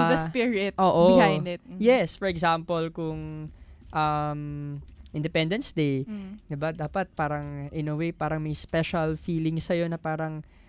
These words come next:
Speaker 2: ah, nararamdaman natin itong mga kalayaan na meron tayo ngayon, bagaman hindi siya kompleto,
Speaker 1: Mm-mm.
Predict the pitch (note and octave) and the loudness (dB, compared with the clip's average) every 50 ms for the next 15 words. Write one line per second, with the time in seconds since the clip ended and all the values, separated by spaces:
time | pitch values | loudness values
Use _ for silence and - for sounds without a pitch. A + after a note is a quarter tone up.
0 | - - - - - D#3+ D#3 D#3 D#3 D3 C#3+ D3 C#3+ D3 D3+ D#3+ D#3+ D#3 E3 E3 | -20 -20 -18 -10 -6 -4 -2 -2 -2 -2 -2 -4 -6 -4 -4 -2 0 0 0 0
1 | E3 E3 E3 E3 E3 F3 E3+ F3+ F#3 F#3 G3 G3 G3+ G3 F#3+ F#3+ - G3 G3 F#3+ | 0 0 0 0 -2 -2 -2 -2 0 0 0 0 2 2 0 2 0 -2 -4 -2
2 | F#3+ - G3 G3 F#3+ F#3+ G3 G3 F#3+ F#3+ F3+ E3+ - - - _ _ - - - | -2 0 0 0 0 0 0 0 2 0 0 -2 -6 -10 -20 _ _ -8 -4 -2
3 | F3+ F#3 F#3 F#3 F#3 F#3+ F3+ C#3 F#3+ G3 F#3+ F#3+ F#3+ F#3+ F#3+ F#3+ F#3+ F#3+ F#3+ - | 0 2 4 4 4 4 4 4 2 2 0 2 2 4 4 4 2 0 0 0
4 | F3+ F3+ F#3 G3 A3 A#3+ G#3+ F#3+ F#3 F#3+ G3 G3+ G#3 _ - D#3+ D#3+ D#3+ E3+ E3+ | -2 0 0 0 0 2 2 2 2 0 -2 -4 -6 _ 0 0 2 2 2 2
5 | E3+ E3+ E3+ F3 F3+ F3+ E3+ E3+ D#3 - F3 - F#3 F#3 - G3+ G3 F#3+ F#3+ - | 0 0 0 0 0 0 -2 -2 -2 -2 -2 -2 -2 -2 2 4 4 4 4 2
6 | E3+ D#3+ D#3+ D#3+ E3 E3 G3+ G3+ G3+ A3+ | -2 -2 0 -2 -2 -4 -8 -14 -14 -16